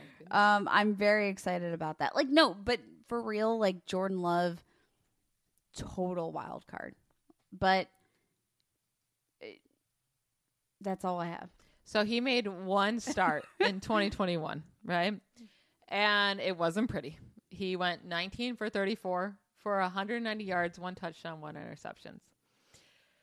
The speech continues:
Speaker 1: So, and they lost thirteen to seven to the Chiefs. It wa-, it was not pretty. I'll say that. And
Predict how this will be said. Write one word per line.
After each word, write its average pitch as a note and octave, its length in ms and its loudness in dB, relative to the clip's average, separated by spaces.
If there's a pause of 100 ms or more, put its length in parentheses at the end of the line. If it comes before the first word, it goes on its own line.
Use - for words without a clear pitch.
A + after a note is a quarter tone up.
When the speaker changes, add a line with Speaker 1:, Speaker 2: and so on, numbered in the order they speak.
(580)
Speaker 1:
So, B3 340 6
and F#3+ 400 -2
they F3+ 160 4
lost D#3+ 300 0
thirteen F3 320 -4
to D#3+ 80 -12
seven C3 340 -8 (300)
to A3+ 100 -4
the F3+ 80 -2
Chiefs. - 360 -10
It A#3+ 140 2
wa-, A#3 160 2
it B3 140 2
was B3 220 2
not A3 200 0
pretty. - 280 -12 (400)
I'll F3+ 100 -4
say F#3 200 0
that. D3+ 280 -2 (100)
And G3 800 4